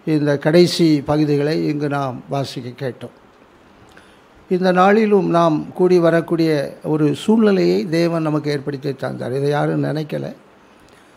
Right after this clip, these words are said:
ஆனால் இந்த நாள், இந்த சனி ஞாயிறு என்ற நாள், இந்த பதிமூன்று பதினாலு என்ற நாளின்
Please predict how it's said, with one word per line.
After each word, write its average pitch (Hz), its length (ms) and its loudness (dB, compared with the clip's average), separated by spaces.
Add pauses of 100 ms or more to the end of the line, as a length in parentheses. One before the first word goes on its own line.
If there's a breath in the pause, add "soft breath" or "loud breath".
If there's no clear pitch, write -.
(180 soft breath)
ஆனால் 156 180 -2
இந்த 147 160 0
நாள், 175 260 0
இந்த 156 180 -2
சனி 165 300 -2
ஞாயிறு 160 360 0
என்ற 151 340 0
நாள், 143 340 -2
இந்த 139 200 -4
பதிமூன்று 151 540 -4
பதினாலு 143 380 -4
என்ற 131 240 -6
நாளின் 143 420 -4